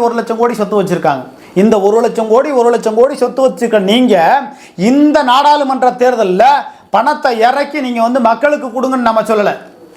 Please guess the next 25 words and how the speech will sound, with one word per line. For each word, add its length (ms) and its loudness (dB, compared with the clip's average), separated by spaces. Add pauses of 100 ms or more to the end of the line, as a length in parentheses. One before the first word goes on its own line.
(400)
பசுமன் 360 2
முத்துராமலிங்க 600 0
தேவர் 280 2 (380)
முப்பத்திரெண்டு 680 0
கிராமத்தை 480 2 (440)
அந்த 180 0 (120)
பகுதியில் 320 0
இருக்கக்கூடிய 400 0 (120)
மக்களுக்கு 460 -2
எப்படி 260 -2
எழுதி 180 -2
கொடுத்தாரோ 500 0 (460)
அதே 220 2 (140)
போல 180 2 (840)
டி 160 2
டி 120 0
வி 140 0
தினகரனா 440 2
இருக்கட்டும், 400 -4
ஓ 20 4 (160)
பன்னீர்செல்வமா 600 0
இருக்கட்டும், 320 -2
அம்மையார் 300 0
சசிகலாவா 500 0
இருக்கட்டும், 340 -4